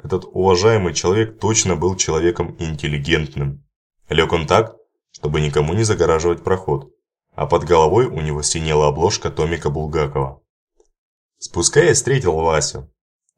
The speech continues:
Он сделал вид, что не заметил меня, и попытался прошмыгнуть мимо. «Василий, тебя здороваться не учили?»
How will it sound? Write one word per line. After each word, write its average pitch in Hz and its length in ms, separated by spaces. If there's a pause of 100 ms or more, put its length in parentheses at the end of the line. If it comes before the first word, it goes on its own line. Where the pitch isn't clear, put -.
Он 107 180
сделал 110 300
вид, 117 160
что - 180
не 90 100
заметил 95 460
меня, 71 300
и - 140
попытался 92 580
прошмыгнуть 76 680 (140)
мимо. 73 420 (880)
«Василий, 113 880
тебя 127 320
здороваться 131 640
не 85 140
учили?» 151 680